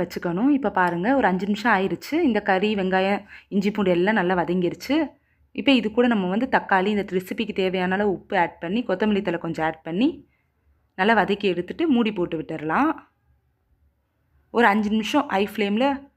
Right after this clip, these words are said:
கொதிக்கட்டும். இப்ப பாருங்க, நல்லா ஒரு அஞ்சு நிமிஷம் ஆயிருச்சு. இந்த தக்காளியில கொஞ்சம் ஒரு ஹாஃப் கண்டிஷன் மசிஞ்சு, மசிஞ்சிருச்சு.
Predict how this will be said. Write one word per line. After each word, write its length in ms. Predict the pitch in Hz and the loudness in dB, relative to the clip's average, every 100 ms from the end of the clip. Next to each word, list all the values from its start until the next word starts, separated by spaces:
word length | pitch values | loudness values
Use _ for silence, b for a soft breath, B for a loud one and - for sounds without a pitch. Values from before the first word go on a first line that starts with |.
| _ _ | _ _
கொதிக்கட்டும். 580 | 214 208 208 185 220 311 - - _ _ _ _ _ _ _ _ _ _ _ | -2 0 0 0 2 2 0 -8 _ _ _ _ _ _ _ _ _ _ _
இப்ப 160 | _ 180 | _ 0
பாருங்க, 240 | 185 180 226 | 2 2 2
நல்லா 160 | 202 208 175 | 2 2 2
ஒரு 80 | 175 | 0
அஞ்சு 160 | 175 175 | 0 -2
நிமிஷம் 240 | 180 233 | 0 0
ஆயிருச்சு. 460 | 190 180 170 - 269 311 285 _ _ _ _ - | 2 0 -4 -4 -2 -2 -6 _ _ _ _ -4
இந்த 120 | 220 226 | 0 0
தக்காளியில 360 | 196 220 214 226 | 2 2 2 0
கொஞ்சம் 380 | 220 196 202 - _ _ _ - | -2 -2 -4 -6 _ _ _ -2
ஒரு 120 | 190 | 2
ஹாஃப் 220 | 202 - | 2 0
கண்டிஷன் 400 | 202 233 262 220 | -4 -2 -2 0
மசிஞ்சு, 340 | 185 185 214 202 - | -2 -2 -4 -4 -6
மசிஞ்சிருச்சு. 600 | 170 214 202 170 - | -6 -2 -2 -2 -2